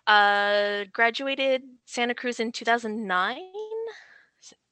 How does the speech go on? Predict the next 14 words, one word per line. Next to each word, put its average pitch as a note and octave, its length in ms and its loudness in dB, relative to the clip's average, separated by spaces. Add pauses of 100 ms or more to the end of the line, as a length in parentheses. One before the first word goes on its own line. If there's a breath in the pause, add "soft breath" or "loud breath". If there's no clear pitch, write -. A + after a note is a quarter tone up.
(180)
so G3 1080 -4
I F#3+ 40 -10
went G#3+ 220 -10
back G#3+ 240 0 (840)
twenty A3+ 240 -8
seventeen, A3 1300 -10
I E4+ 40 -8
wanna F4 200 -8
say. F#4 380 -8 (1160)
So A3+ 100 -2
it'd D4+ 140 -2
been B3+ 100 4
a G#3+ 60 -2
while. - 440 0